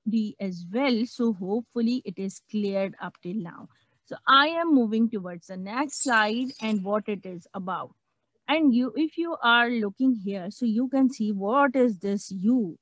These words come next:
This is the unit vector. I already told in my vector video where, uh, I told you what is unit vector. Unit vector is dimensionless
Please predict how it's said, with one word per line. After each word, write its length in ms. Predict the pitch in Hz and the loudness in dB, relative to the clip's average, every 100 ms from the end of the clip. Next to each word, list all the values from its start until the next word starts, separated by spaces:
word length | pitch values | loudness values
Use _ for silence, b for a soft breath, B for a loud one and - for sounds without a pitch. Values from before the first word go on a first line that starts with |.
| - | -6
This 180 | 214 - | -4 0
is 160 | 262 | 0
the 140 | 220 262 | 2 2
unit 340 | 202 185 202 | 2 0 -4
vector. 400 | 202 170 - 180 | -6 -10 -8 -8
I 160 | 196 202 | -4 -2
already 400 | 208 208 226 269 | 0 0 0 0
told 320 | 247 226 233 - | 0 0 0 -2
in 160 | 214 196 | -4 -4
my 280 | 202 196 196 | -4 -4 -4
vector 500 | 196 214 - 262 247 | -4 -6 0 2 2
video 460 | 202 170 180 185 - _ _ _ _ | 0 -4 -8 -8 -10 _ _ _ _
where, 400 | 185 254 262 269 277 240 _ - | 0 4 4 2 -2 -8 _ 2
uh, 280 | 214 214 208 | 6 6 6
I 200 | 208 214 | 2 0
told 220 | 233 233 | 0 0
you 120 | 226 240 | 2 0
what 260 | 208 190 | 0 -2
is 180 | 226 202 | -2 -2
unit 260 | 190 180 180 | -4 -8 -10
vector. 260 | 170 185 | -14 -10
Unit 380 | 190 214 247 294 | -6 0 2 2
vector 340 | 294 277 - 285 | 0 -4 -2 -2
is 180 | 247 | 0
dimensionless 1080 | 190 185 180 196 - 262 254 247 254 - - | -2 -6 -4 -4 0 2 4 2 -4 -8 -20